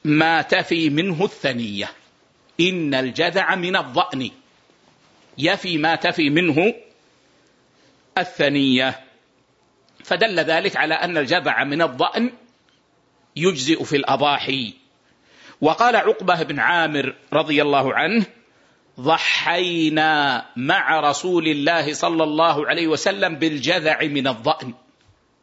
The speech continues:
ضحينا مع رسول الله صلى الله عليه وسلم بالجذع من الظأن. رواه ابن حبان وجود إسناده الألباني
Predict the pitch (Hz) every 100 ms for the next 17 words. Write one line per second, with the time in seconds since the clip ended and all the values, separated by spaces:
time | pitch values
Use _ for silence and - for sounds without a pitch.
0 | _ _ _ _ 123 147 - 180 180 165
1 | 143 147 151 151 - 175 160 143 160 147
2 | 143 156 156 147 165 151 151 143 156 151
3 | - 175 175 147 147 127 165 143 123 180
4 | 233 - _ _ _ _ _ - 151 175
5 | 202 - _ _ _ _ _ _ _ _
6 | _ _ _ _ _ _ _ 156 135 117
7 | 151 160 156 131 - - 160 190 170 151
8 | 151 - 147 127 151 131 - - _ _
9 | _ _ _ _ _ _ _ _ _ _
10 | _ _ _ 147 147 185 190 170 156 156
11 | 139 160 175 156 147 139 165 - - -
12 | - _ _ _ _ _ _ 156 160 160
13 | 151 131 165 139 147 185